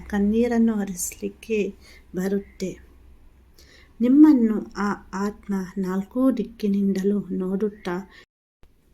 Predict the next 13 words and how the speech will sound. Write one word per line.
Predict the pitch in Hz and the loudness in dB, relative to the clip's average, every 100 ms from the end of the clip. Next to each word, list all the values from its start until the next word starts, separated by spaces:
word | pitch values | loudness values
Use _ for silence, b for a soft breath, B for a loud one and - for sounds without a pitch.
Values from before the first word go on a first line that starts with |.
| _ _ - | _ _ -2
ನೀವು | 226 247 240 | 2 4 4
ಯಾವಾಗ | 220 214 220 226 226 | 2 2 0 -2 0
ಸಂತೋಷವಾಗಿರ್ತೀರಾ, | 208 208 202 208 202 202 196 185 175 175 - 185 180 196 | -2 0 0 0 0 -2 -2 -2 -4 -6 -4 -6 -4 -6
ಆವಾಗ | 202 226 226 220 208 | -4 -2 -2 -2 -2
ಆತ್ಮನೂ | 202 208 214 233 226 226 | -4 -6 -4 0 2 2
ಸಂತೋಷವಾಗಿರುತ್ತೆ. | 233 233 190 190 202 196 190 175 170 175 180 - - B B B 214 | 0 -4 -4 -2 -4 -4 -4 -4 -6 -6 -8 -10 -14 B B B -2
ಯಾವಾಗ | 190 185 196 202 233 | -2 0 -2 0 2
ನೀವು | 226 214 202 | 2 2 -2
ದುಃಖ | 208 196 196 | -6 -6 -6
ಪಡ್ತೀರಾ, | 190 - 180 180 185 196 | -8 -8 -8 -6 -8 -10
ಆತ್ಮವು | 175 226 233 240 214 190 202 | -6 -4 -4 -2 -2 -2 -2
ಯಾತನೆಯನ್ನು | 190 165 170 190 202 196 196 190 | -2 -4 -6 -4 -2 -2 -2 -2
ಅನುಭವಿಸುತ್ತೆ. | 185 185 196 196 220 220 196 | -4 -4 -4 -4 -8 -10 -12